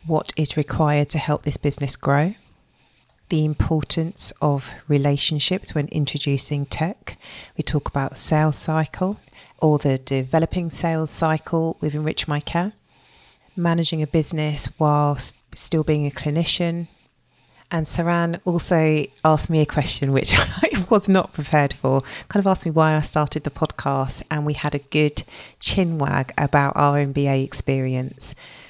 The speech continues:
I just count myself so lucky I get to do this.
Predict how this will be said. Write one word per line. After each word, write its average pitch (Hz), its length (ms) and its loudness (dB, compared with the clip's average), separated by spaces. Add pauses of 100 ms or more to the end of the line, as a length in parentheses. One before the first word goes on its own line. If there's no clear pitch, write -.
(800)
I 160 140 0
just - 180 0
count - 260 -2
myself 139 540 0
so - 380 2 (100)
lucky 131 640 -2 (160)
I 135 360 2
get - 340 -4
to 131 540 0
do 139 280 2
this. - 640 -4